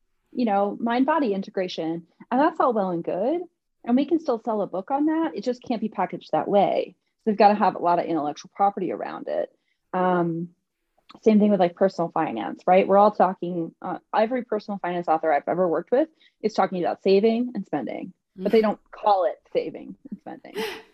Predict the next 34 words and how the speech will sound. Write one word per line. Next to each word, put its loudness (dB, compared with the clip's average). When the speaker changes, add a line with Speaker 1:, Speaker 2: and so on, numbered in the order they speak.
Speaker 2:
<laughs> 6
So -2
it's 4
really -4
about 0
creating -4
your -4
own -6
personal -10
framework -10
that -6
you -6
Speaker 1:
Yeah. 2
Speaker 2:
can -16
then -10
market -10
and -14
package, -10
and -2
at -4
the -4
same -4
time -6
building 0
that -2
audience -8
Speaker 1:
Yes. -4
Speaker 2:
so -6
that -4
you -6
can -10
sell -6
your -12
book -14